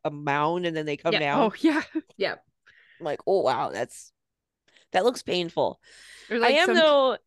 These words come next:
Speaker 1: the backpack. I haven't tried using the backpack
Speaker 2: Oh,
Speaker 1: yet.
Speaker 2: yeah.
Speaker 1: So I'm interested to see, because that should be interesting, right? Like, if you wanna see, what I wish they had, and I don't know if you could do it, like, I'm assuming with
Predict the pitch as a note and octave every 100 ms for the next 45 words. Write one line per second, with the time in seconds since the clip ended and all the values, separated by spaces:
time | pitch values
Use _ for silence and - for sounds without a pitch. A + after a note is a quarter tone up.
0 | _ _ - B3 G#3+ A#3+ A#3+ B3+ - F3+
1 | E3+ F3+ G#3+ C#4+ C#4 C4+ A#3+ A#3+ A#3 A3+
2 | G#3 F3+ D#3+ E3 G#3+ G3 G3+ G#3+ - G3
3 | F#3+ C#3+ C3+ - _ _ _ - A#3+ G3+
4 | G#3 G3+ A#3 C#4 D#4+ C#4+ A3+ A3 A#3 A#3
5 | G#3+ A3 A3 A3+ - - - D#4 D#4+ -
6 | A#3 C4 A#3+ - G3+ F#3+ G3 G#3+ G3+ G#3
7 | G3 F#3+ F#3 F3 E3+ _ _ _ _ _
8 | _ _ _ - - E4 D#4 E4 E4 B3+
9 | D4+ E4 - D4 A#3+ A3+ A3+ G3 G#3+ A#3
10 | A3 G#3+ G3+ - - G#3 F3+ - G3+ A3
11 | A3 - D4 C#4+ A#3 G#3+ G#3+